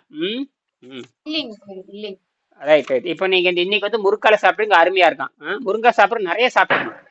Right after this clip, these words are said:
Speaker 1: முருங்கா குறைஞ்சபட்சம் ஒரு மூணு, நாலு முருங்காயாவது சாப்பிடணும். நாலு முருங்காயாவது, அது கிட்டத்தட்ட பாத்துங்க,
Speaker 2: இல்ல,
Speaker 1: ஒரு அரை
Speaker 2: நிறைய
Speaker 1: கிலோ.
Speaker 2: சாப்பிடணும்.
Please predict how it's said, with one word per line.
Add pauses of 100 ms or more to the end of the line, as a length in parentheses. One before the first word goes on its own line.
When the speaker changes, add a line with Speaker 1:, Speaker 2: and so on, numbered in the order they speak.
(280)
Speaker 1:
முருங்கா
குறைஞ்சபட்சம்
ஒரு
மூணு,
நாலு
முருங்காயாவது
சாப்பிடணும்.
நாலு
முருங்காயாவது, (560)
அது
கிட்டத்தட்ட
பாத்துங்க,
Speaker 2:
இல்ல,
Speaker 1:
ஒரு
அரை
Speaker 2:
நிறைய
Speaker 1:
கிலோ.
Speaker 2:
சாப்பிடணும்.